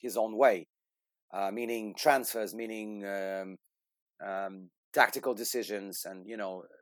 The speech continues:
the, the lesser the influence Galitsky has on the actual game, on the actual playing style, on the actual, um, you know, footballing side of the club, uh, the more chance that we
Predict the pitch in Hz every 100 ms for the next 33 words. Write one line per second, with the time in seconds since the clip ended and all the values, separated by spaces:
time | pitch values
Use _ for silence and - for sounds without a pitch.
0 | _ - - 104 139 139 151 - 123 -
1 | 135 131 131 120 113 - 120 113 - 110
2 | 117 107 104 107 104 95 104 - 107 90
3 | 113 127 98 85 - _ _ - 98 107
4 | 104 - 98 135 139 120 - 107 95 90
5 | 82 _ _ _ 101 107 110 101 113 107
6 | 101 90 _ _ _ _ _ _ - 98
7 | 98 98 98 90 _ 110 101 - 170 139
8 | 127 113 - 110 104 104 98 - 139 110
9 | 98 _ _ _ _ - 98 98 110 127
10 | 123 - 120 110 - - 95 - 123 110